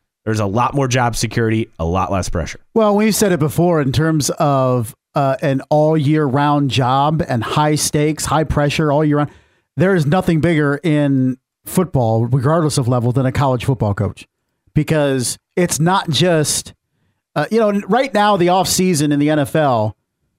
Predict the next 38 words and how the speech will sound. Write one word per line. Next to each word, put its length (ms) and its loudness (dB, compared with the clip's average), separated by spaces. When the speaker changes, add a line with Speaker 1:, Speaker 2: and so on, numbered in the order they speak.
Speaker 2:
most 200 0
coaches 340 2
are 60 0
handing 440 0
off 280 0
personnel 400 0
decisions 680 0
to 160 -2
the 100 0
front 220 0
office. 560 -4
Speaker 1:
Yeah. 220 0
Speaker 2:
They're 200 4
in 80 2
those 240 0
discussions, 640 -2
but 200 -4
you 120 0
have 260 2
your 180 2
G 300 2
M 240 2
and 100 2
your, 280 -2
your, 220 -12
your 180 -2
president 420 0
of 80 -2
football 260 0
operations 720 0
and 80 -2
all 140 0
that 180 0
stuff 360 -2
and 140 -2
your 160 -4
scouts, 460 -2
and 80 -2